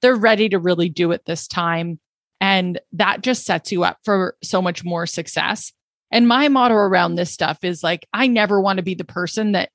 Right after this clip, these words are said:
is overcoming six no's. Like, that's just, it's never, ever gonna be my style to overcome <laughs> six no's. What I would prefer to do is learn more about the psychology of getting more yeses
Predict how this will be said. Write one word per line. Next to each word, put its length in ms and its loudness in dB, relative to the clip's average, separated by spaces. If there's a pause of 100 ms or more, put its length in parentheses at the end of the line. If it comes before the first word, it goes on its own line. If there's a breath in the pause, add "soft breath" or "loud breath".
(100)
is 280 2
overcoming 600 0
six 320 -8
no's. 460 -6
Like, 160 2
that's 220 2
just, 340 -2 (320)
it's 200 -2
never, 520 2
ever 280 -4
gonna 200 -2
be 220 -4
my 180 -2
style 640 -2
to 120 -6
overcome 540 -4
<laughs> 0 -
six 340 0
no's. 420 2 (420)
What 200 0
I 140 4
would 180 0
prefer 360 0
to 100 4
do 260 0
is 160 -2
learn 300 -2
more 200 -2
about 220 -4
the 80 -12
psychology 920 0
of 180 -8
getting 340 0
more 220 -2
yeses 720 0